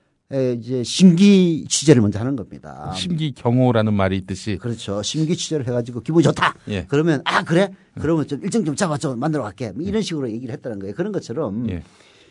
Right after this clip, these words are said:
Speaker 1: 이게 사실 무섭게 보이면은
Speaker 2: 음.
Speaker 1: 얘기를 못 합니다.
Speaker 2: 음.
Speaker 1: 그래서 주변에 있는 사람한테 물어볼 수밖에 없는 거예요.
Speaker 2: 음.
Speaker 1: "지금 각하 심기가 어떠냐? 야, 이건 한번 말씀드리려고 그러는데 또 혹시 노하지는 않을까?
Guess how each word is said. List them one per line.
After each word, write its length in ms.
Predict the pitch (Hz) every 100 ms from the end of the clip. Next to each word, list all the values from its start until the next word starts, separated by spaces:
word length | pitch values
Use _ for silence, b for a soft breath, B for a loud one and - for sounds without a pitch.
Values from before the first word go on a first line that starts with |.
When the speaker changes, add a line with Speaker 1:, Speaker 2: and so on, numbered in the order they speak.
| b -
Speaker 1:
이게 680 | 143 143 131 117 104 95 - _ _
사실 380 | - 131 175 139
무섭게 1500 | 110 123 247 254 - _ _ _ _ _ _ _ _ - -
보이면은 640 | 117 127 131 107 156 101 80
Speaker 2:
음. 180 | 90 82 _ _
Speaker 1:
얘기를 260 | - - 214
못 180 | - -
합니다. 400 | 82 95 143 _ _ _
Speaker 2:
음. 40 |
Speaker 1:
그래서 420 | 98 127 117 160 160
주변에 280 | - 165 233
있는 120 | 190
사람한테 640 | 123 123 110 95 123 123 - _ -
물어볼 220 | 254 165
수밖에 260 | - 120 95
없는 180 | 98 127
거예요. 220 | 101 90 B
Speaker 2:
음. 100 | 87 B
Speaker 1:
"지금 180 | -
각하 200 | - -
심기가 400 | 104 - 85 107
어떠냐? 440 | 76 _ 104 85 - b b b b b -
야, 140 | - -
이건 280 | 113 143
한번 200 | 117 110
말씀드리려고 560 | 95 95 127 131 139 120
그러는데 340 | 87 87 85 107
또 80 | 104
혹시 480 | 92 - - 110 - _ _
노하지는 500 | 101 104 147 160 120
않을까? 600 | 85 101 - 87 80 82